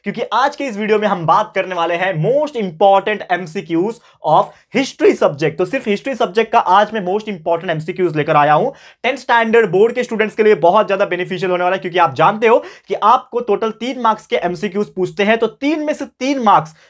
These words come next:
मिलवाने के लिए आज ये वीडियो बना रहा हूं। बहुत ज्यादा मेहनत लगा है दोस्तों ये वीडियो तैयार करने के लिए। वीडियो को आप लोग एंड तक देख लेना।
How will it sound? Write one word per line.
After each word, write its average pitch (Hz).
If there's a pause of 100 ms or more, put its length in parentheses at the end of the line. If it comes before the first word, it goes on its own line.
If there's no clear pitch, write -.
(120)
मिलवाने 180
के 180
लिए 135
आज 160
ये 160
वीडियो 143
बना 131
रहा 143
हूं। 202 (220)
बहुत 151
ज्यादा 156
मेहनत 147
लगा 156
है 151
दोस्तों 156
ये 156
वीडियो 131
तैयार 135
करने 135
के 143
लिए। 160
वीडियो 190
को 202
आप 160
लोग 175
एंड 175
तक 185
देख 160
लेना। 165